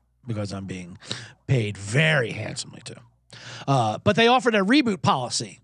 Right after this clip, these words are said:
so that your entries stay in play even if one of your players get injured. If you have a player who exits the game in the first half, does not return, that player's rebooted. Prize Picks is the only, like, say if you had Justin Herbert yesterday,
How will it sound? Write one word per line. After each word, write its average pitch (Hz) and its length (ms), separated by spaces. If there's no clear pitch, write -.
so - 140
that 185 80
your 180 160
entries 220 280
stay 208 200
in 196 80
play 233 400
even 254 300
if 233 140
one 220 120
of 208 60
your 208 80
players 220 280
get 208 120
injured. 185 340
If 147 100
you 190 60
have 196 80
a 170 60
player 226 320
who 214 40
exits 202 320
the 185 60
game 214 200
in 208 40
the 190 60
first 214 280
half, 220 220
does 196 140
not 208 160
return, 240 500
that 185 160
player's 226 260
rebooted. 285 600
Prize 208 220
Picks - 200
is 233 60
the 226 140
only, 240 140
like, 233 140
say 262 160
if 233 80
you 262 60
had 254 120
Justin 277 300
Herbert 294 280
yesterday, 117 480